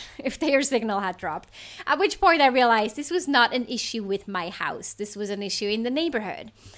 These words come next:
And so I went back inside and I started to figure out, "Okay, if this isn't coming back, if my internet is down, what am I going to do with the rest of my day?" And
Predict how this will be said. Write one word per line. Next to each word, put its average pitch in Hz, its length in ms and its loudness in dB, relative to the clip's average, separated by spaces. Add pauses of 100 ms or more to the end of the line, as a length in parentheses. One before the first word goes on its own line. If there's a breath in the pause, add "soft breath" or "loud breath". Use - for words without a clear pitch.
(540 loud breath)
And 294 120 -4
so 339 80 2
I 330 120 4
went 320 240 -2
back 277 240 4
inside 214 540 0
and 208 140 -4
I 196 300 -4
started 220 300 -8
to 226 120 -8
figure 214 300 -4
out, 202 260 0
"Okay, 202 380 -4
if 196 120 -10
this 277 200 -4
isn't 302 240 -6
coming 277 360 -2
back, 214 340 4
if 220 100 -16
my 214 140 -6
internet 226 440 -2
is - 220 -8
down, 185 500 -4
what 208 160 2
am 214 140 2
I 208 80 0
going 196 320 -6
to - 80 -14
do 330 220 -2
with 262 100 -6
the 233 100 -2
rest 196 280 -2
of 202 100 -16
my 196 180 -6
day?" 196 520 -4 (800 soft breath)
And 277 200 4